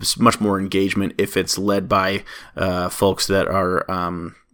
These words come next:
you know, connected to these stories and, and, uh, not that we're not, that sounds silly, but it's, like, kind of taking a little bit of ownership of it.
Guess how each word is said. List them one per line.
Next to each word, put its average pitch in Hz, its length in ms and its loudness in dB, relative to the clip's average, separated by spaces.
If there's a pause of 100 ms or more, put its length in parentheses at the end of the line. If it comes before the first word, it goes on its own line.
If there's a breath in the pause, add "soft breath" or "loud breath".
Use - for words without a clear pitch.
(220)
you 113 100 2
know, 92 100 0
connected 101 460 0
to 95 60 -4
these 90 220 -2
stories 92 480 2
and, 87 280 -4
and, 87 320 -4
uh, 60 180 0
not 110 180 2
that 69 100 2
we're 92 140 0
not, 98 340 6
that - 280 0
sounds 92 260 0
silly, 92 300 6
but 95 160 0
it's, 92 160 -2
like, - 460 -2
kind 110 160 4
of 92 80 0
taking 104 280 4
a 95 60 0
little 98 200 4
bit 92 120 0
of - 80 -2
ownership 101 480 2
of 92 180 0
it. 92 200 -6